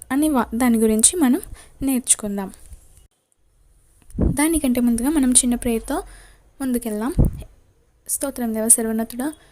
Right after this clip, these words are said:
దీని ద్వారా మేమందరం కూడా బలపరచబడడానికి మీరే మా అందరితో మాట్లాడమని యేసు నామములో ప్రార్థిస్తున్నాం తండ్రి,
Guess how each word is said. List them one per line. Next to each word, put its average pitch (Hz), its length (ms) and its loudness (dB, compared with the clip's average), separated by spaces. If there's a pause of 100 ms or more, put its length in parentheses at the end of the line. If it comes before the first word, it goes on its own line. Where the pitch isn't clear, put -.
(520)
దీని 320 280 -4
ద్వారా 247 260 0
మేమందరం 233 520 2
కూడా 262 200 -4
బలపరచబడడానికి 226 1080 -4 (220)
మీరే 254 200 2
మా 330 140 2
అందరితో 233 360 2
మాట్లాడమని 214 640 -6 (340)
యేసు 294 280 2
నామములో 226 200 -2
ప్రార్థిస్తున్నాం 220 800 -4
తండ్రి, 220 460 -8